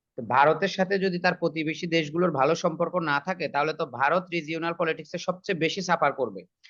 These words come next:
তো সেক্ষেত্রে বাংলাদেশের সাথে ভারতকেই ভালো সম্পর্ক রাখতে হবে, আমাদের কোনো দরকার নেই। মানে, এই মুহূর্তে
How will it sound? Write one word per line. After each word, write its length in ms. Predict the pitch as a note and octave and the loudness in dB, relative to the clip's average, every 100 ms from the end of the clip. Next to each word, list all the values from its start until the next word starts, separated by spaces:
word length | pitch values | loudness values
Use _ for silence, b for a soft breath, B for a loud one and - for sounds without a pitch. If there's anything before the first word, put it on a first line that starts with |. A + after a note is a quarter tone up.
| b - | b -4
তো 60 | D#3 | 0
সেক্ষেত্রে 440 | F3+ F#3 G3 G#3+ | 2 2 2 4
বাংলাদেশের 600 | F3+ F3 F3+ F3+ F3+ G#3 | 6 6 6 4 2 -2
সাথে 380 | - G3 G3+ G#3+ | -2 -2 0 0
ভারতকেই 640 | D3 D3 F3+ F#3 - A3 | 4 6 6 2 0 2
ভালো 200 | G#3+ F#3 | 6 4
সম্পর্ক 380 | F3+ E3 D#3+ D3 | 4 0 -2 0
রাখতে 340 | D3 B2 - | 0 0 -2
হবে, 140 | A#2+ A2+ | -4 0
আমাদের 360 | C3+ F#3+ G#3+ | 0 0 0
কোনো 180 | G3+ F#3 | -2 -2
দরকার 320 | D#3 D3 B2+ | 0 -2 -2
নেই। 200 | A2 F2+ D2+ _ _ _ - | -8 -10 -18 _ _ _ -6
মানে, 140 | D3 | -2
এই 180 | - F3+ | 4 4
মুহূর্তে 580 | F#3 G3 F#3+ A3 A3+ | 6 4 4 2 2